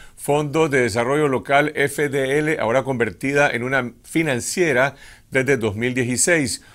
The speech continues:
una de las empresas líderes de microfinanzas en las zonas rurales con un impacto considerable en el sector agropecuario.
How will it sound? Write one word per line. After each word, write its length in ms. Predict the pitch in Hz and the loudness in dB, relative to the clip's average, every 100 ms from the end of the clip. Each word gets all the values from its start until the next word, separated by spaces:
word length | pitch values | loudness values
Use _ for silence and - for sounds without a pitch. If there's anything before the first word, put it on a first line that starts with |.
| - | -14
una 240 | - 120 127 | -6 0 2
de 60 | |
las 120 | 123 117 | 2 0
empresas 500 | 110 131 123 139 117 | -2 -2 -2 -2 -2
líderes 380 | 143 151 156 | -2 0 0
de 100 | 139 | 0
microfinanzas 840 | 123 113 117 117 113 139 135 151 139 | -2 -2 -4 -4 -2 0 0 0 -2
en 80 | 120 | -2
las 160 | 101 | -4
zonas 320 | - 127 131 127 | -4 -4 -4 -2
rurales 480 | 117 127 139 147 143 - - | 2 4 4 0 -4 -16 -16
con 160 | - 117 | -6 -2
un 120 | 135 | -2
impacto 540 | 139 - 143 135 135 120 | -4 0 0 2 -4 -2
considerable 880 | 151 156 170 165 139 143 147 151 151 | -2 0 0 2 4 2 2 0 0
en 160 | 143 127 | -4 -4
el 80 | |
sector 580 | - 110 - 127 131 131 | -4 -6 -4 -2 -2 -2
agropecuario. 840 | 127 123 120 123 - 165 143 110 | -2 -2 -2 -4 -2 0 0 -2